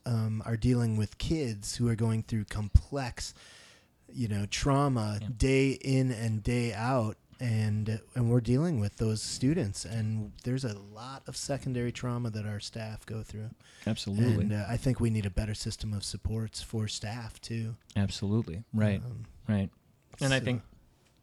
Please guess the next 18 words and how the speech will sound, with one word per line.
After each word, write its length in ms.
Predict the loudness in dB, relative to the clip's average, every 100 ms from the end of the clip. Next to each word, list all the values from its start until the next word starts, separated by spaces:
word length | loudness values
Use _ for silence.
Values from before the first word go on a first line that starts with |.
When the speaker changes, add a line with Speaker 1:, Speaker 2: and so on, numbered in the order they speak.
| _ _ _ -2
Speaker 2:
you 60 |
know, 120 | 0 0
there's 180 | 0
a, 100 | -4 -8 -14 -20 -20 -20 -20 _ -10
um, 300 | -8 -10 -10
a 40 | -10
high 340 | -6 -2 -2
turnover 640 | -2 -4 -2 -2 -2 -4 -4
in 160 | -4
terms 260 | -4 -4 -6
of 100 | -8
educators, 680 | -8 -8 -8 -6 -6 -6 -8
uh, 320 | -10 -12 -10
um, 280 | -8 -8 -10 _ -6
in 120 | -6
school 280 | -6 -6 -6
settings. 420 | -6 -6 -6 -6
And, 120 | -8